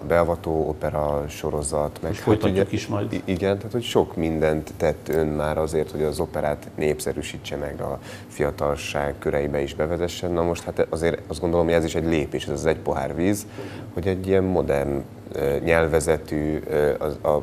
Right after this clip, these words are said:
Speaker 1: mai emberhez közel álló, ö, téma jelenik meg operában,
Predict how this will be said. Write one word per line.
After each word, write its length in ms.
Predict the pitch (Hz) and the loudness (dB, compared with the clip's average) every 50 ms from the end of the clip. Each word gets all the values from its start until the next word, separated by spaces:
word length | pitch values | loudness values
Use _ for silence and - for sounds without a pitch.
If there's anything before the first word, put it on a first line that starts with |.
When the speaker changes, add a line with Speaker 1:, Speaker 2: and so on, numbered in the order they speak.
| - | 0
Speaker 1:
mai 240 | - 67 76 76 71 | 0 2 2 4 4
emberhez 600 | 73 76 78 73 78 76 76 82 80 76 76 - - | 2 2 2 2 2 0 2 0 0 -2 -2 -2 0
közel 460 | - 80 73 71 73 71 71 - - - | 0 0 2 2 2 2 2 0 -2 -2
álló, 600 | 78 73 73 73 73 71 71 - 73 73 73 - - - - - - - | -2 0 0 0 -2 -2 -2 -2 -2 -2 -4 -4 -8 -14 -16 -16 -12 -6
ö, 240 | - 69 64 64 69 69 - - - | -4 -2 0 0 -2 -4 -6 -8 -2
téma 300 | - 87 80 76 71 73 | 2 2 2 4 4 2
jelenik 360 | 76 78 78 78 78 78 76 | 2 2 2 2 0 -2 0
meg 160 | 80 78 73 73 | 0 0 2 2
operában, 760 | 71 - 73 73 69 71 73 71 73 71 73 78 87 95 | 0 0 -2 -4 -4 -2 -2 -4 -2 0 2 2 2 0